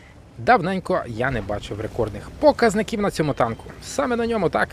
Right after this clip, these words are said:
на десятому рівні об'єкті сімсот п'ять А. Не на сімсот п'ятому дев'ятці, а саме на десятці. Так.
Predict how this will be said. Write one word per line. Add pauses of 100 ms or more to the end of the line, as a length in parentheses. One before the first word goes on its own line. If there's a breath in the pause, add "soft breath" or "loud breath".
(120)
на
десятому
рівні
об'єкті
сімсот
п'ять
А.
Не
на
сімсот
п'ятому (360 loud breath)
дев'ятці,
а (120)
саме
на
десятці.
Так.